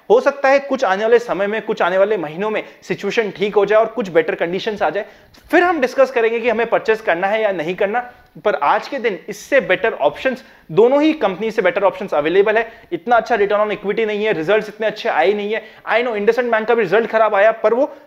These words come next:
स्टॉक चल गया, उसका भी कारण सेम कि सबको कॉट-, सौदे काटने हैं, लास्ट थर्सडे आ गया है, उसके लिए उनको रिवर्स ट्रांजैक्शंस करने बहुत जरूरी है।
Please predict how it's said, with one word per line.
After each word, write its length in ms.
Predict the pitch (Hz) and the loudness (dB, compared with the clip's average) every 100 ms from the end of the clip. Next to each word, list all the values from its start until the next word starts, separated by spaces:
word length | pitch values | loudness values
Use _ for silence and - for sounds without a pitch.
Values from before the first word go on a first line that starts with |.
| - | -16
स्टॉक 500 | - - - 233 226 | -14 -6 0 2 2
चल 100 | 190 | 0
गया, 160 | 165 156 | 2 0
उसका 260 | 196 - | 0 0
भी 120 | 247 247 | 2 2
कारण 260 | 226 226 | 2 0
सेम 240 | 208 196 180 | -2 -4 -4
कि 280 | 226 254 - _ _ - | -4 -4 -6 _ _ -2
सबको 340 | 208 - 269 | -2 0 0
कॉट-, 260 | 226 220 214 | 4 2 2
सौदे 300 | 196 190 226 | 0 2 2
काटने 360 | 165 - 233 | 0 -2 -4
हैं, 120 | 214 | -2
लास्ट 320 | 160 165 - 208 | 0 0 -2 -6
थर्सडे 260 | 180 214 | -4 -2
आ 140 | 156 185 | 0 0
गया 160 | 202 | 0
है, 140 | 175 139 - - | -2 -4 -8 -8
उसके 300 | 196 - 233 | -8 0 0
लिए 100 | 247 | 2
उनको 240 | 262 247 277 | 0 0 0
रिवर्स 340 | 190 208 233 | 2 2 2
ट्रांजैक्शंस 420 | 208 208 - 220 | 0 -2 -4 -4
करने 220 | 196 180 | -2 0
बहुत 240 | - 143 135 | 0 -2 -2
जरूरी 300 | 139 147 | -2 0
है। 100 | 165 | -2